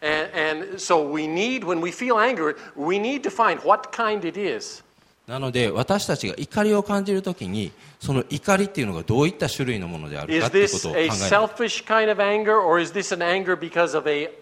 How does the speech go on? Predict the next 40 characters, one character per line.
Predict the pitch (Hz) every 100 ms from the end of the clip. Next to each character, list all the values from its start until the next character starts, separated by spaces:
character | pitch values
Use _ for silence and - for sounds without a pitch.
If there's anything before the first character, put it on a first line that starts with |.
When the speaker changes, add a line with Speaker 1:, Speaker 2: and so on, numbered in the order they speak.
| -
Speaker 1:
uh, | 135 123 127 -
injustice? | 165 175 160 170 - - 135 - - - _ _ _ _ -
Speaker 2:
こ | 160
の | 160
怒 | 156 156 147
り | 147
は | 147 165 135 - -
自 | -
己 | 127 147 151
中 | - 233
心 | - 165
の | 135
怒 | 131 151
り | 151
な | 151 135
ん |
か | 120 117
な、 | 131 131
そ | 135 143
れ | 143
と | 147
も、 | 151 160 156 - - - -
あ | 95 98
の、 | 95 90 90 92 113
間 | 107
違 | 127 147 165
っ |
た | 190 165
こ | 170
と | 156
に | 131
対 | 143 160
す | -
る | 190 135
怒 | - 123
り | 107
な | 92
ん | 78
か |
な。 | -